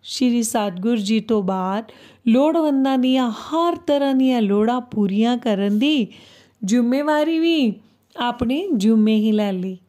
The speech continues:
ਸ਼ਾਇਦ ਹੀ ਕੋਈ ਲੋੜਵੰਦ ਖਾਲੀ ਜਾਂਦਾ ਹੋਵੇ। ਸਭ ਦੀ ਪੁੱਛਗਿੱਛ ਬਹੁਤ ਜ਼ਿਆਦਾ ਕਰਨੀ ਮਾਤਾ ਜੀ ਦਾ ਸੁਭਾਅ ਹੀ ਬਣ ਗਿਆ ਹੋਇਆ ਸੀ।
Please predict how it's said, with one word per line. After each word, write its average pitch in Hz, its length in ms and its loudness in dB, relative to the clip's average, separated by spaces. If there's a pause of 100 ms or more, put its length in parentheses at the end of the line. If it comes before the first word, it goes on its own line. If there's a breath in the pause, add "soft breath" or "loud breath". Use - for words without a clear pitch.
(240)
ਸ਼ਾਇਦ 226 580 -2
ਹੀ 302 180 2
ਕੋਈ 285 320 0
ਲੋੜਵੰਦ 254 600 0
ਖਾਲੀ 220 340 0
ਜਾਂਦਾ 208 400 -2
ਹੋਵੇ। 202 420 -2 (480 soft breath)
ਸਭ 247 320 -2
ਦੀ 233 320 -2
ਪੁੱਛਗਿੱਛ 240 760 -4
ਬਹੁਤ 214 760 0
ਜ਼ਿਆਦਾ 202 420 0
ਕਰਨੀ 196 460 -2 (580 soft breath)
ਮਾਤਾ 208 380 0
ਜੀ 247 160 0
ਦਾ 277 260 -2
ਸੁਭਾਅ 208 680 -2
ਹੀ 214 140 0
ਬਣ 220 280 0
ਗਿਆ 190 200 -2
ਹੋਇਆ 190 280 -2
ਸੀ। 196 300 -6